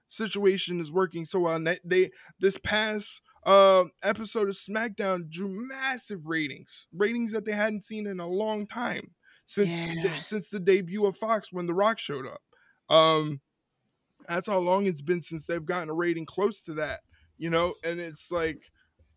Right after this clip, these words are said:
Speaker 1: every single time the Bloodline's on T V, it does something to hook you in to want more, and then they wait
Speaker 2: Mm-hmm.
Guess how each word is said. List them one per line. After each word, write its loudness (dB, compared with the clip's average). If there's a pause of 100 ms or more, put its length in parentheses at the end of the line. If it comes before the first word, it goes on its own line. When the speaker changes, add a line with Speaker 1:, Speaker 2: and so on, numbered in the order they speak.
(320)
Speaker 1:
every 0
single -4
time -6
the 0
Bloodline's -4
on -4
T -10
V, -8 (440)
it -2
does 0
something -6 (280)
to -8
hook 0
you -2
in -2 (280)
to -4
want 0
more, 2
and -2
then -4
they 0
wait -4
Speaker 2:
Mm-hmm. -8